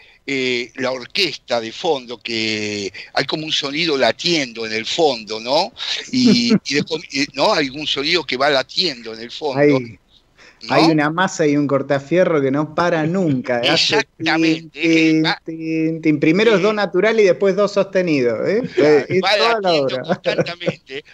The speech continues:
Speaker 1: va latiendo constantemente, y de pronto aparece la flauta, que la flauta es la dominante en la pieza. Y
Speaker 2: Ujú.
Speaker 1: claro,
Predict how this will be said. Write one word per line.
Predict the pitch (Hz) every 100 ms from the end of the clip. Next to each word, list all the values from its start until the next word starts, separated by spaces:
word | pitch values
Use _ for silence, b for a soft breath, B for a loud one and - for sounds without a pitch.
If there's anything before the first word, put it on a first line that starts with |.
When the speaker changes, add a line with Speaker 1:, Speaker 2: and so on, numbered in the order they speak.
| _
Speaker 1:
va | 185
latiendo | 190 180 208 175
constantemente, | 151 - 180 180 190 165 131 139 143 B B
y | 156
de | 165
pronto | 156 214 214
aparece | 185 147 160 160 156
la | 135
flauta, | - 170 131 107 - 117 147 _ b b b
que | - 135
la | 135
flauta | 131 160 170 175 165
es | 147
la | 135
dominante | 135 127 139 151 139 127 117 135 139 b -
en | 123
la | 117
pieza. | 117 131 110 95 - 98 B B
Y | -
Speaker 2:
Ujú. | 131
Speaker 1:
claro, | 214 143 92